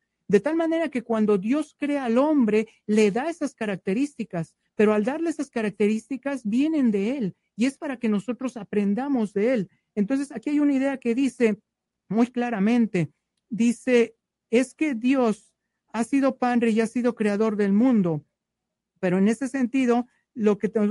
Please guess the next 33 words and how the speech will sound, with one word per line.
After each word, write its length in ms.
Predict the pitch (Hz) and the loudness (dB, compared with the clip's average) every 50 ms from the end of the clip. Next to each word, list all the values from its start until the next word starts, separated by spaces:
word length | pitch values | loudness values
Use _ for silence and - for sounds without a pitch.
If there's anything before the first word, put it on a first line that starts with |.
| 254 | 0
nosotros 420 | 240 214 214 - 269 240 269 269 - | 2 0 2 2 -2 -4 -6 -8 -6
tenemos 300 | - 254 254 262 254 - | -4 -2 0 0 -2 -2
que 100 | - 240 | -6 -6
aprender 400 | 220 220 214 208 208 247 247 226 | -2 0 0 2 2 0 0 0
de 160 | 220 233 233 | 2 2 2
ello 340 | 240 214 185 208 208 214 - _ _ _ _ _ _ _ _ | 2 0 0 -2 -2 -2 -6 _ _ _ _ _ _ _ _
es 260 | - 220 226 226 - | 0 0 0 0 -4
que 420 | _ - 262 247 240 214 202 226 - _ _ _ _ _ _ _ _ _ _ _ | _ -2 0 2 2 2 0 -2 -6 _ _ _ _ _ _ _ _ _ _ _
Dios 420 | - 175 214 233 277 320 320 - - | -6 0 2 2 2 2 0 -2 -4
es 180 | 277 254 - | -4 -4 -6
padre 600 | _ _ 254 247 247 233 196 180 185 185 196 190 - _ _ _ _ | _ _ -4 -2 0 0 0 0 2 0 0 -2 -6 _ _ _ _
para 200 | - 214 208 196 | -4 -4 -4 -2
que 120 | - 220 | 0 2
nosotros 420 | 202 196 190 - 254 240 269 269 - | 2 2 0 0 -4 -6 -6 -6 -4
tengamos 420 | 247 226 220 233 233 247 254 - | -2 -2 0 0 0 0 0 -2
esa 180 | 254 233 - 262 | -4 -6 -6 -8
experiencia 580 | 254 - _ - 220 208 214 226 214 - 247 | -8 -6 _ -2 0 2 0 0 -2 -2 -4
de 60 | 233 | -4
la 140 | 214 196 180 | -2 -4 -4
paternidad 640 | - 185 175 - - 185 175 185 185 185 196 196 190 | -4 -6 -6 -4 -4 -4 -2 0 0 0 -2 -2 0
humana, 500 | 214 214 226 269 294 262 208 180 165 - _ _ _ _ _ _ _ _ | 0 0 0 2 2 2 0 0 -2 -4 _ _ _ _ _ _ _ _
de 140 | 185 202 202 | 2 2 2
tal 220 | 202 254 269 294 | 2 0 0 0
manera 500 | 311 311 277 269 277 269 247 220 214 208 - _ _ _ _ | 0 2 2 2 2 0 0 -2 -4 -6 -8 _ _ _ _
que 140 | _ 226 214 | _ 4 6
no 200 | 202 208 240 285 | 6 6 6 4
es 100 | 320 302 | 2 2
la 80 | 330 302 | -2 -4
experiencia 540 | - - _ 240 220 240 254 247 - 254 240 | -6 -2 _ 0 2 2 0 0 -2 -2 0
humana 280 | 220 220 226 233 233 | 0 2 2 0 0
de 80 | 220 202 | 0 -2
la 120 | 196 180 - | -2 -4 -4
paternidad 640 | 180 175 165 - 180 170 170 170 175 196 240 277 | -4 -6 -4 -4 -4 -2 -2 -2 -2 -2 -4 -6